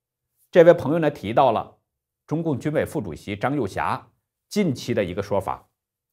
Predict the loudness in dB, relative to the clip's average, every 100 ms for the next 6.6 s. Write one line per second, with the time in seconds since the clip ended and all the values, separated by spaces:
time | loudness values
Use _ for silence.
0 | _ _ _ _ _ _ 0 2 4 4
1 | 4 4 2 2 2 0 0 0 -2 0
2 | -2 -2 -2 -6 -8 -6 -4 0 0 0
3 | -2 -4 -8 -6 -4 -4 -2 -4 -6 -8
4 | -10 -10 -8 -8 0 6 8 6 2 -2
5 | -2 -2 -2 -2 -2 -2 0 0 0 0
6 | -2 -2 -4 -8 -12